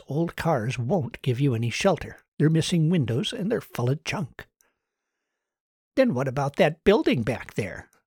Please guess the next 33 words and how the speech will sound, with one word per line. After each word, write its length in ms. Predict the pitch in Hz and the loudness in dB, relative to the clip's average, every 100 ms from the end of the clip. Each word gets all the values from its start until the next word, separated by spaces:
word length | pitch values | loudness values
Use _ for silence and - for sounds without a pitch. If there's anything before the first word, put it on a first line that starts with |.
| _ _ _ | _ _ _
Blake 280 | 127 110 - | -6 -4 -6
pointed 360 | - 120 110 110 | -4 -4 -4 -6
over 320 | 110 113 110 | -6 -6 -8
a 60 | |
second 460 | 113 - 139 113 110 | -4 -2 -2 -2 -6
row 240 | 113 113 | -4 -2
of 120 | 139 - | -2 -2
snow-covered 720 | - 127 117 139 147 120 117 | -2 0 0 0 0 0 -4
hoods. 460 | 139 113 151 - - _ _ _ _ _ _ _ _ _ _ _ _ - | -4 -4 -4 -8 -8 _ _ _ _ _ _ _ _ _ _ _ _ -4
He 60 | 185 | -2
started 480 | - 156 147 139 | 4 6 6 4
walking 340 | 131 117 151 135 | 0 0 -2 -4
toward 300 | - 214 110 | -2 -2 -4
it. 120 | - _ _ _ - | -10 _ _ _ -6
Susan 420 | - 143 120 120 | 0 2 2 -2
grabbed 340 | 113 107 117 | -2 -2 0
him 120 | 131 | 0
by 160 | 120 110 | 0 0
the 160 | 131 139 | -2 -2
arm. 320 | 117 85 - _ - | -4 -10 -18 _ -2
"Where 200 | 269 156 | 0 2
are 60 | 117 | 0
you 220 | 131 139 | 0 0
going?" 500 | - 110 110 - - _ _ _ _ _ - - | 2 0 0 -6 -18 _ _ _ _ _ -20 0
"To 100 | 302 | 0
check 340 | - 196 139 | 2 0 4
it 120 | 240 262 | 4 4
out." 320 | 311 214 107 - _ _ - | 2 0 -2 -14 _ _ -6
Blake 280 | 123 110 - | -2 -2 -2
shook 220 | - - | -2 0
his 180 | 123 117 | 0 0
arm 280 | 107 117 | -2 -2
free. 360 | 127 113 101 | -4 -8 -10